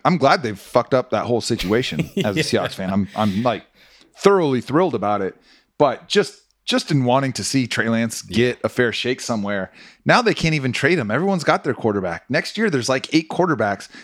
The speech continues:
Speaker 1: that are supposed to go in the first two rounds. Like, there's just not gonna be a spot for him.
Speaker 2: I think this is a great reminder that, you know, tools aren't everything. If you drop a,
Speaker 1: Mm-hmm.
Speaker 2: a guy with a lot of raw talent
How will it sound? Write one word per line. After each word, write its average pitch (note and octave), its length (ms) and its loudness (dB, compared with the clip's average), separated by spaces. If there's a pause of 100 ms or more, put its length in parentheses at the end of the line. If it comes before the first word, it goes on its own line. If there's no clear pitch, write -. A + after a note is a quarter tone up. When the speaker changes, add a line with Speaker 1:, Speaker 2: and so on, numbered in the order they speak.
Speaker 1:
that C3+ 60 0
are C3+ 60 2
supposed D3 280 0
to C#3+ 40 -6
go C3+ 140 2
in C3+ 60 -4
the A2+ 60 -4
first C#3+ 260 -2
two C#3 120 0
rounds. B2+ 360 0
Like, G2 160 -8
there's B2+ 200 0
just C#3+ 140 -4
not F3 140 0
gonna E3+ 120 -2
be A#2+ 100 0
a F2+ 40 -4
spot - 280 -4
for - 240 -6
him. - 120 -18 (340)
Speaker 2:
I A2+ 100 -2
think A#2+ 160 -2
this A#2 200 -4
is G2+ 100 -6
a G2 60 -6
great F#2 400 -6
reminder F2+ 680 -6
that, E2+ 520 -6 (100)
you E2+ 80 -14
know, D#2 280 -16 (120)
tools G2+ 400 -8
aren't F#2 260 -6
everything. F2+ 600 -6
If F2 120 -10
you F#2 80 -8
drop F#2 300 -4
a, F2+ 80 -6
Speaker 1:
Mm-hmm. G#2 260 -6 (120)
Speaker 2:
a F2 80 -10
guy F2+ 320 -4
with F2+ 180 -8
a F#2+ 60 -8
lot F2+ 220 -6
of E2+ 120 -10
raw F2+ 240 -4
talent G2 520 -8